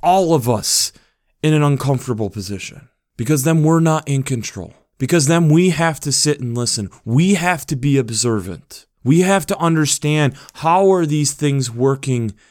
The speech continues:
together? How does the black-footed ferret work within a prairie ecosystem? What is happening that their population is declining? What's actually going on?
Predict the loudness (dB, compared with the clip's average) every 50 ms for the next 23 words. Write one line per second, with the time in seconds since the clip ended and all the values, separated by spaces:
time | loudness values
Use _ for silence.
0 | _ _ _ -8 -6 -4 0 0 0 0 -2 -4 -8 -10 -14 -20 -12 -4 0 2
1 | 2 4 4 2 2 2 2 2 4 2 2 0 0 -4 -8 -14 -20 _ _ -2
2 | -2 -2 0 0 0 2 2 0 -2 -4 -8 -10 -6 -2 0 0 0 0 -2 -6
3 | -6 -2 2 2 4 4 4 2 0 -2 -6 _ _ -6 0 4 6 6 6 6
4 | 4 0 -2 -2 -2 -2 0 0 0 0 0 0 -2 0 0 2 4 4 2 2
5 | 0 -2 -4 -4 -2 0 0 0 0 -2 -4 -4 -4 -6 -8 -10 -12 -14 -18 _
6 | _ _ _ _ -2 2 4 4 4 4 2 0 -2 -2 0 0 0 0 0 -2
7 | -2 -2 0 0 0 -2 0 0 0 0 0 -2 -2 -4 -4 -4 -4 -6 -4 0
8 | 0 0 0 0 -2 -4 -4 -4 -4 -4 -6 -8 -6 -6 -4 -4 -4 -4 -4 -8
9 | -10 -14 _ -6 -2 0 2 2 2 0 -4 -8 _ -6 -4 -2 -2 -4 -4 -4
10 | -2 -2 0 0 0 0 0 -2 -2 -2 -4 -4